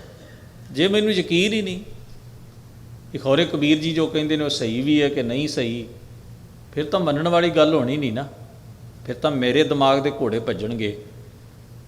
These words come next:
ਮੈਂ ਆਪਣੀ ਬੁੱਧ ਦੇ ਨਾਲ ਕਬੀਰ ਜੀ ਨੂੰ ਵੀ ਕਸਵੱਟੀ 'ਤੇ ਲਾ ਲਵਾਂਗਾ, ਗੁਰੂ ਨੂੰ ਵੀ ਕਸਵੱਟੀ 'ਤੇ ਲਾ ਲਵਾਂਗਾ। ਪਤਾ ਨਹੀਂ ਸਹੀ ਹੈ ਕਿ ਨਹੀਂ ਹੈ, I don't know,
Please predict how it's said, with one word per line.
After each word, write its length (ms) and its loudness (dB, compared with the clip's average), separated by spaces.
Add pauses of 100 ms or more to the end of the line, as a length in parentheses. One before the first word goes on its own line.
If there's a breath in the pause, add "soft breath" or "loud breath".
ਮੈਂ 300 6
ਆਪਣੀ 540 2 (120)
ਬੁੱਧ 440 4
ਦੇ 200 8
ਨਾਲ 640 2
ਕਬੀਰ 320 4
ਜੀ 160 2
ਨੂੰ 100 2
ਵੀ 80 4
ਕਸਵੱਟੀ 460 2
'ਤੇ 140 2
ਲਾ 160 2
ਲਵਾਂਗਾ, 560 -4
ਗੁਰੂ 300 6
ਨੂੰ 120 6
ਵੀ 80 6
ਕਸਵੱਟੀ 480 2
'ਤੇ 160 0
ਲਾ 180 2
ਲਵਾਂਗਾ। 520 -4 (920)
ਪਤਾ 260 2
ਨਹੀਂ 200 -2
ਸਹੀ 380 -4
ਹੈ 60 2
ਕਿ 160 -6
ਨਹੀਂ 280 -4
ਹੈ, 80 -6 (1400)
I 60 0
don't 260 -4
know, 220 -14